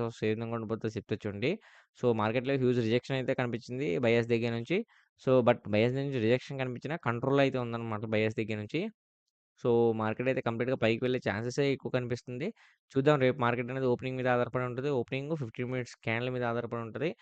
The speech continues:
So ఫిఫ్టీన్ మినిట్స్ క్యాండిల్ కనుక ఒక బుల్లిష్ క్యాండిల్ వచ్చిందనుకోండి మార్కెట్ ఈ లెవెల్ వరకు వెళ్ళే ఛాన్స్ ఉంది. So లేదు ఫిఫ్టీన్ మినిట్స్ క్యాండిల్ ఒక బేరిష్ క్యాండిల్ వచ్చిందనుకోండి మార్కెట్ కొంచెం ఫాల్ అయ్యే ఛాన్సెస్ కూడా ఉంది. ఈ లెవెల్ వరకు ఫాల్ అయ్యే ఛాన్సెస్ కూడా ఉందన్నమాట.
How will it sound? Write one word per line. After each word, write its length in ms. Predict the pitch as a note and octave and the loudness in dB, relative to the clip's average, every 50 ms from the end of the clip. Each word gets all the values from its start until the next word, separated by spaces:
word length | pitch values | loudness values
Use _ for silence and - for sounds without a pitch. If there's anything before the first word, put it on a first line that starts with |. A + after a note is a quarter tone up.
| - - _ _ _ _ | -20 -20 _ _ _ _
So 160 | - C3 B2 | -2 -2 -2
ఫిఫ్టీన్ 340 | - B2 A#2 - - C#3 C#3+ | -2 -2 -6 -4 -4 -4 -2
మినిట్స్ 240 | C#3+ C#3+ C#3 C3 - | -2 -4 -6 -6 -4
క్యాండిల్ 240 | - B2+ B2+ B2+ C3 | -4 -2 -2 -2 -4
కనుక 140 | C3+ C3 | -4 0
ఒక 120 | C3+ C3 A2+ | 0 0 2
బుల్లిష్ 280 | A2 A#2+ B2 C3 - | 4 2 2 2 0
క్యాండిల్ 240 | - C3+ C3 C3 B2 | -2 -4 -2 -2 -2
వచ్చిందనుకోండి 520 | A#2 - B2 B2 A2+ G#2+ G#2 A#2 A#2 C3+ D#3 | -4 -4 -4 -4 -4 -4 -4 -4 -6 -4 -2
మార్కెట్ 340 | D3+ C3 B2 B2+ C#3 C3 | -2 0 0 0 2 2
ఈ 80 | C3 A#2+ | 2 4
లెవెల్ 240 | A#2+ A#2 A#2 A#2+ B2+ | 4 4 4 4 2
వరకు 160 | C3 C3 C3 | 0 0 -2
వెళ్ళే 160 | B2+ A#2+ A#2+ | -2 -2 -2
ఛాన్స్ 300 | - A2+ A2 A2+ A#2 - - | -2 -2 -4 -4 -6 -8 -8
ఉంది. 220 | B2 A#2+ C3 F3+ A#3+ - - - - _ _ _ _ - | -6 -4 -4 -4 -4 -6 -12 -20 -20 _ _ _ _ -2
So 60 | - B2+ B2 B2 | 2 4 6 6
లేదు 220 | A#2+ A#2+ B2+ C3+ D3 C3+ | 6 6 6 6 4 4
ఫిఫ్టీన్ 360 | C#3 B2+ G#2+ - C3+ C#3 C#3 | 2 0 0 -2 -4 -2 -2
మినిట్స్ 300 | C#3 C#3 C3+ B2+ - - | -4 -4 -6 -8 -10 -6
క్యాండిల్ 260 | - C3 B2+ C3 C3 | -4 -4 -2 -2 -2
ఒక 120 | A#2+ A#2+ | 0 2
బేరిష్ 280 | A2 A2+ A#2+ A#2+ B2+ - | 2 2 2 2 0 -2
క్యాండిల్ 220 | - C3+ C3 B2+ | -4 -4 -2 -2
వచ్చిందనుకోండి 480 | B2 B2 A#2+ A#2+ A2+ G#2+ A2 A#2+ C3 D3 | -4 -4 -4 -6 -6 -4 -4 -4 -4 -4
మార్కెట్ 320 | D#3+ C#3+ B2+ B2 B2 C3 C3 | -2 -2 -2 -2 -2 -4 -6
కొంచెం 240 | C3+ C3 C3 B2+ C3 C3 B2+ - _ _ _ _ _ _ _ _ - | -6 -4 -4 -6 -6 -8 -12 -14 _ _ _ _ _ _ _ _ 0
ఫాల్ 180 | A#2 A#2 A#2 B2+ | 4 6 6 8
అయ్యే 140 | C3 C3+ C#3 | 6 4 4
ఛాన్సెస్ 300 | B2+ A#2 A#2+ B2+ - - | 2 -2 -2 -4 -6 -4
కూడా 160 | - B2 B2+ | -2 -2 -2
ఉంది. 160 | B2 B2 B2+ D3+ | -2 -2 -2 -2
ఈ 120 | D#3 C#3+ | 0 0
లెవెల్ 240 | B2 A#2 A#2 A#2 A#2+ | 2 4 4 4 4
వరకు 180 | B2 B2 B2 B2 | 2 0 -2 -2
ఫాల్ 220 | B2 A#2 A2+ A2+ | 0 2 2 4
అయ్యే 140 | A#2 A#2+ A2+ | 2 0 0
ఛాన్సెస్ 300 | A#2 A2 G#2+ G#2+ - - | 0 -2 -2 -4 -6 -10
కూడా 180 | - - A2 A2+ | -8 -6 -4 -4
ఉందన్నమాట. 440 | A2 G#2+ G#2+ G#2 G#2 G#2 G#2 G2+ - | -4 -4 -6 -6 -6 -6 -6 -4 -4